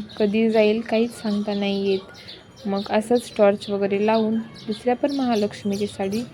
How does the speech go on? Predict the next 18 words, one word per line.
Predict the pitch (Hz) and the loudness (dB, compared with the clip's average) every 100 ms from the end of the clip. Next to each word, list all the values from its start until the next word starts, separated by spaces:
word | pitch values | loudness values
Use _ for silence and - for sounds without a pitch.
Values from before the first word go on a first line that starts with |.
| - - - - 247 | -16 -16 -14 -8 0
नेसवून | 247 254 262 240 240 | 0 0 0 0 4
घेतली. | 233 226 214 220 - - - - - | 2 2 0 0 -4 -16 -18 -16 -2
तर | 208 202 | 2 2
जसा | 190 214 247 | 2 2 2
पहिल्या | - 247 247 262 262 | 4 6 8 8 8
वे-, | 262 - 233 | 4 0 4
याला | 233 | 6
वेळ | 240 226 220 | 8 8 8
लागला | 214 220 | 6 4
तसा | 214 214 226 | 2 2 0
दुसऱ्या | 214 214 214 220 - - | 0 0 0 0 0 -6
लक्ष्मीच्या | 208 214 - 214 214 220 | -6 -6 -4 -2 0 2
साडीला | 214 202 220 | 2 2 2
वेळ | 220 208 | 2 2
लागला | 208 202 202 | 2 2 0
नाही, | 202 202 202 | -2 -4 -4
कारण | 196 196 | -2 0
मग | 202 202 208 | -2 -2 -2